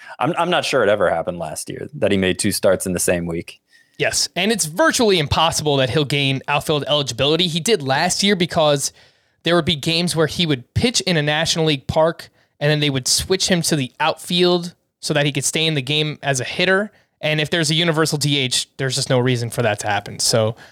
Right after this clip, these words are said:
Speaker 2: uh, it's not
Speaker 1: You know what?
Speaker 2: yeah.
Speaker 1: I, I don't think that has to be, um,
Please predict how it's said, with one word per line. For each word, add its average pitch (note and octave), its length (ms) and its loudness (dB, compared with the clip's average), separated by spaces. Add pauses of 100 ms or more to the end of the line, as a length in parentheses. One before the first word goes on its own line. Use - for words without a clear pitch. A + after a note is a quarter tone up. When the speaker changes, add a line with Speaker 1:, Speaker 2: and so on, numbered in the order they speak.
(240)
Speaker 2:
uh, A2 260 -2 (400)
it's D#3 160 -4
not F3+ 60 0
Speaker 1:
You D#3 40 2
know E3 80 4
what? F#3 120 2
Speaker 2:
yeah. D#3+ 240 -2
Speaker 1:
I, F3 60 2
I D#3+ 40 0
don't F#3 320 0 (1160)
think E3 200 -4 (160)
that B2+ 300 0
has - 420 -4
to A#2+ 120 -4
be, A2+ 520 -2
um, G2+ 480 0